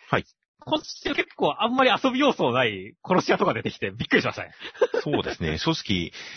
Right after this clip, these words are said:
Speaker 1: 先週の父兄さん、今週のチャイナ少女とかのキャラ造形と、今週出てきた殺し屋双子のキャラ造形のその、なんでしょう、キャラ造形の見事さで言ったら、やっぱ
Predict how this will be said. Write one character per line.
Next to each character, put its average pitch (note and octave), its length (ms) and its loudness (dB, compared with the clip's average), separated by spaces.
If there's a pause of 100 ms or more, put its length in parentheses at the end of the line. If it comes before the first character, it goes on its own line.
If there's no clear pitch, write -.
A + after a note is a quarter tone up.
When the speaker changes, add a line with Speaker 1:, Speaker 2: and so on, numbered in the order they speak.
Speaker 1:
先 F3 220 6
週 F3+ 180 2
の F3 80 4
父 - 100 -6 (100)
兄 C3 60 6
さ F2 160 2
ん、 F2 120 -4
今 D3+ 180 2
週 D3+ 120 -2
の C#3+ 120 2
チ - 100 0
ャ C#3+ 80 6
イ - 20 4
ナ C3+ 340 6
少 B2+ 180 0
女 F2+ 200 -2 (140)
と - 60 -14
か G2 380 4 (640)
の D3+ 240 4
キ - 120 -6
ャ C#3 80 6
ラ D3 100 4
造 C#3 240 2
形 G#2 240 4
と、 B2+ 160 0
今 C#3+ 200 0
週 D3 140 -4
出 C#3 120 -2
て A2+ 100 -2
き G2 40 -4
た - 140 -2
殺 C3 160 4
し - 120 2
屋 C3+ 100 6
双 B2+ 200 2
子 F#2 80 0
の D#2+ 100 -2
キ - 80 -4
ャ G#2+ 40 4
ラ A#2+ 80 4
造 A#2 180 2
形 F2 200 0
の E2+ 100 -2
そ - 140 -6
の、 F#2 220 2 (760)
な G#2+ 200 0
ん G2+ 40 -2
で E2+ 60 -8
し - 100 -10
ょ D2+ 100 -8
う、 - 40 -16 (420)
キ - 100 0
ャ - 20 6
ラ C#3 100 6
造 C#3 160 0
形 G2 120 0
の D#2+ 60 0
見 E2+ 100 -2
事 A2 140 -4
さ F#2 120 -2
で D#2 80 -2
言 C#2+ 40 -6
っ - 20 -20
た - 120 -2
ら、 D2 180 0
や - 80 -2
っ - 20 -10
ぱ D#2+ 260 -6